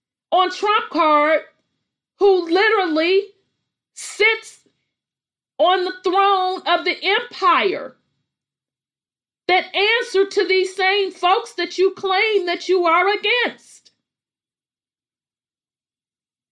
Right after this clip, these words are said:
So folks really have to look at themselves and look at themselves carefully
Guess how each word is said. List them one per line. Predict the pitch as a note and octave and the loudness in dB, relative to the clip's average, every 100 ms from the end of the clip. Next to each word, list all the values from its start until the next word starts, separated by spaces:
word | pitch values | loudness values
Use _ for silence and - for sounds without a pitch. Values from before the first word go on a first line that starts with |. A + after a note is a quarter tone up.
| _ _ _ _ _ _ _ _ _ _ - | _ _ _ _ _ _ _ _ _ _ -20
So | - F#4+ F4 E4+ E4+ - _ _ _ _ _ _ _ _ _ | 0 2 4 2 -2 -6 _ _ _ _ _ _ _ _ _
folks | _ F#4+ A4+ - C4 | _ 2 2 -4 -4
really | B3 F#4 G#4+ G#4+ G4 | 0 2 2 2 0
have | D4 F#4+ G4 G4 | -2 0 0 -2
to | - F4 D#4 D4 C#4+ - | 0 2 4 2 -2 -6
look | G#3+ G#3+ E4+ F4+ C#4+ | -8 -4 -2 -2 -4
at | D4+ - | -4 -6
themselves | C#4 - D4+ C#4+ C4+ C4 | -10 -6 -2 0 0 -2
and | A#3 | -6
look | C#4 C4+ | -8 -8
at | A#3 | -12
themselves | A#3 A3+ - C4 B3 A3 G#3+ _ _ - _ - | -10 -12 -6 -2 -2 -2 -8 _ _ -20 _ -20
carefully | - F#3+ F#3+ C#4 - E3 A2+ | -4 0 0 0 -6 -8 -8